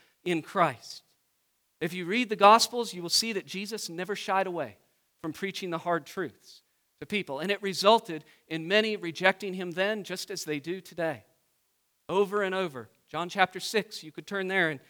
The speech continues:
see that most of them left him. The book of Acts testifies to the apostles, filled with the Holy Spirit, who spoke truth, and they warned, and they taught, and they did so to fulfill the Great Commission, which is to go and make disciples, right?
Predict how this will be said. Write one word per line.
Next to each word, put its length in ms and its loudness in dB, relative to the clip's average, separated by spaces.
see 180 -4
that 120 2
most 280 4
of 80 -12
them 140 -6
left 300 -4
him. 120 -20
The 60 -6
book 140 0
of 80 6
Acts 380 12
testifies 600 2
to 100 -10
the 100 -6
apostles, 600 4
filled 360 4
with 140 -2
the 80 8
Holy 240 10
Spirit, 420 2
who 80 -8
spoke 460 2
truth, 340 -6
and 80 -4
they 80 4
warned, 380 0
and 100 -4
they 80 -2
taught, 380 2
and 100 -6
they 80 2
did 240 -6
so 180 4
to 80 2
fulfill 480 6
the 120 -2
Great 360 0
Commission, 480 -4
which 180 0
is 220 2
to 100 0
go 260 10
and 80 0
make 220 0
disciples, 760 0
right? 260 -4